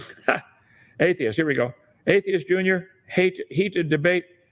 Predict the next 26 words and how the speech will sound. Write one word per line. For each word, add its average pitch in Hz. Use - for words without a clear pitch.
Uh, 139
"Have 131
you 147
debated 147
this 180
man? 156
You 131
might 147
be 151
entitled 143
to 135
compensation." 131
Hate 156
Hovind, 123
hate 147
Hovind, 143
hate, 143
hate 143
Hovind's 165
bitter 180
and -
unran-, 170
unhinged 180
rant 156
about 147
me. 127